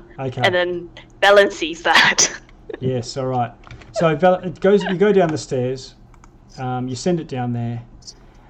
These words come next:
Speaker 1: and, um, naturally formed, a wide passage leads off to the, um, to the east further,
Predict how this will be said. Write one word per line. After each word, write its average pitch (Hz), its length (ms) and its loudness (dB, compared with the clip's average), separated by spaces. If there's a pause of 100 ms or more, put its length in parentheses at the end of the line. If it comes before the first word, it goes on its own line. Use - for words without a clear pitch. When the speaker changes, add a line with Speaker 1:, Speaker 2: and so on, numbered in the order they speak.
(260)
Speaker 1:
and, 135 500 -6
um, 131 480 -8 (840)
naturally 175 380 0
formed, 127 580 -4
a 160 80 -12
wide 156 260 0
passage 139 460 -6
leads 135 320 -4
off - 600 -12 (440)
to 139 140 -10
the, 123 300 -6 (560)
um, 120 480 -8
to 147 80 -10
the 127 140 -4
east 165 280 -6
further, 147 420 -6